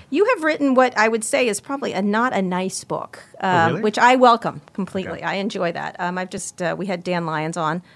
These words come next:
Speaker 1: for Disrupted, which I thought was a hysterical book. This one is quite a bit tougher. Talk a little about why you did it, and then we'll talk about being a startup and some of the things that people have issues with in the book. But in general, not many people tend to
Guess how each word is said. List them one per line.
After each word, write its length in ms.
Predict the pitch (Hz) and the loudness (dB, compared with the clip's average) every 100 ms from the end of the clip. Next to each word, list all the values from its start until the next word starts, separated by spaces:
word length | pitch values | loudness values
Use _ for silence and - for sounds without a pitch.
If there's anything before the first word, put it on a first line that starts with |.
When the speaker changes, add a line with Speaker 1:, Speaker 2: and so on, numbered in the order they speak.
| _ - | _ -12
Speaker 1:
for 100 | 190 | -8
Disrupted, 540 | 180 - 175 - 190 | -6 -4 -4 -4 -8
which 220 | 175 - - | -8 -12 -12
I 100 | 185 | -8
thought 180 | 180 | -8
was 100 | 180 | -8
a 60 | 165 | -10
hysterical 500 | 175 - 175 175 180 | -10 -6 -6 -4 -6
book. 260 | 180 190 - - - | -4 -4 -4 -20 -10
This 200 | 370 466 | -6 -4
one 100 | 679 539 | -2 -2
is 140 | 302 | -2
quite 180 | - 254 | -2 -2
a 60 | 285 | -2
bit 160 | 247 | -6
tougher. 380 | - 294 - - _ _ | -6 -6 -6 -10 _ _
Talk 140 | - 523 | -4 2
a 60 | |
little 180 | 587 453 | 2 4
about 140 | 294 214 | 2 6
why 160 | 208 | 6
you 260 | 226 202 196 | 6 2 -4
did 240 | 185 175 | -2 -4
it, 200 | 147 - | -6 -8
and 160 | - 202 | -2 0
then 80 | 220 | 0
we'll 100 | 226 | 0
talk 140 | 226 | -2
about 220 | 196 180 | 0 0
being 160 | 170 165 | 0 -6
a 20 | |
startup 560 | - 294 285 262 247 214 | -4 2 4 4 2 0
and 100 | 185 | -6
some 200 | 190 175 | -4 -4
of 60 | |
the 60 | 170 | -6
things 460 | - 185 185 180 - _ _ _ - | -4 -4 -4 -10 -14 _ _ _ -10
that 120 | 175 | -8
people 240 | 202 - 160 | -6 -6 -4
have 240 | 175 - | -4 -4
issues 380 | 214 - 226 202 | -6 -4 -6 -4
with 160 | 202 | -4
in 80 | 196 | -4
the 80 | 185 | -2
book. 300 | 190 190 - | -2 -2 -2
But 180 | 196 - | -2 -2
in 220 | 254 254 | 2 2
general, 440 | - 381 370 214 214 285 - | 2 0 2 2 0 -6 -2
not 220 | 302 349 | -2 0
many 160 | 294 | -2
people 360 | 226 262 226 185 | -2 -4 -2 -2
tend 320 | - 208 190 | -2 -4 -4
to 260 | - 170 | -2 -2